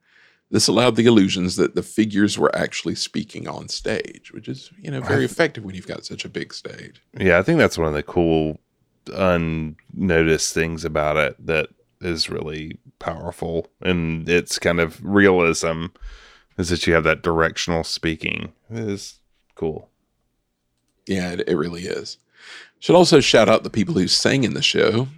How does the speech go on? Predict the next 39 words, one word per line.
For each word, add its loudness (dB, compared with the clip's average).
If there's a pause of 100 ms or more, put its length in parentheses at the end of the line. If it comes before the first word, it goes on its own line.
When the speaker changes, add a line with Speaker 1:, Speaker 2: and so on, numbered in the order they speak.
(140)
Speaker 1:
Ali -2
Olmo, 4
of -16
course, -2
sang -4
Two -4
Brothers, 0 (520)
while 4
Golden 6
Dream 6
was 4
originally 2
performed -2
by 4
Richard -2
Page 2
and -2
Marnell 0
McCall. -4 (460)
Now, 2
I've 2
desperately 2
tried 2
to 4
discover 2
if -6
this 2
Richard 2
Page 4
is -6
the 0
same 0
Richard 0
Page 2
from 0
the 0
band 2
Mister 4
Mister, 0